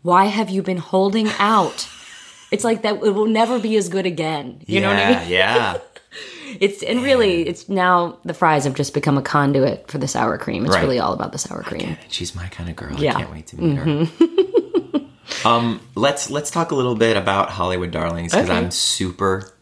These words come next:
Speaker 2: duper obsessed with it.
Speaker 1: Oh, thanks.
Speaker 2: I have not gotten to talk with you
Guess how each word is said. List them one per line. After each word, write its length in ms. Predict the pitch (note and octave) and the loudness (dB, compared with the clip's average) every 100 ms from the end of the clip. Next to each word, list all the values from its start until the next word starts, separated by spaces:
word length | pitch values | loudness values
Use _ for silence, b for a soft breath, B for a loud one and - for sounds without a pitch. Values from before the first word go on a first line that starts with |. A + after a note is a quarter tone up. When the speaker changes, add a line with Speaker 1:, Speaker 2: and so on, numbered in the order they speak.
| - D#2+ - | -20 -14 -4
Speaker 2:
duper 640 | F#2+ E2 E2+ D#2+ D#2 - _ _ | -2 -2 -2 -4 -4 -10 _ _
obsessed 480 | D#2 - - D2+ - | -14 -8 -6 -6 -6
with 140 | - - | -12 -8
it. 60 | - | -2
Speaker 1:
Oh, 180 | A#3+ | 0
thanks. 640 | G3+ G3+ G3 - - - - - | 0 0 0 0 -6 -12 -10 -2
Speaker 2:
I 100 | F#2+ | 0
have 160 | G#2 G2 | 0 2
not 420 | G2 G2 A2 A#2 | 4 4 2 0
gotten 320 | A#2+ - A#2+ | 0 0 -4
to 760 | - - G2 F#2 F2+ F2 F2 F2 _ _ _ _ | -6 -4 -2 0 0 -2 -4 -8 _ _ _ _
talk 420 | - - G#2 G2 | -8 2 2 4
with 180 | - F#2 | -4 -4
you 500 | E2 E2 D#2+ D#2+ F#2 | -2 -2 -2 -4 -8